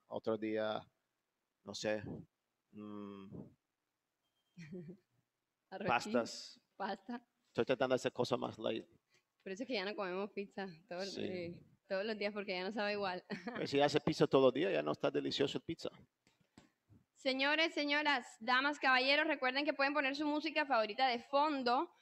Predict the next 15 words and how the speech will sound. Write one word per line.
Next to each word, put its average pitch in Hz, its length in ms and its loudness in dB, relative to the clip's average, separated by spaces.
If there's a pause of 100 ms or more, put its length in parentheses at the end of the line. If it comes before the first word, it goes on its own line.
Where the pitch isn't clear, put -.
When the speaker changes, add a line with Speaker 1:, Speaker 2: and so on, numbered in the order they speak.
(160)
Speaker 2:
No 254 220 4
hay 269 120 6
que 294 140 2
ir 285 60 4
a 285 60 4
un 277 100 2
ritmo 294 260 0
específico, 277 680 -2
puntual, 240 600 2 (180)
como 254 260 2
sí 247 160 -2
lo 254 140 4
hacemos 247 480 0
en 254 180 -6
Aerobics. 233 580 -2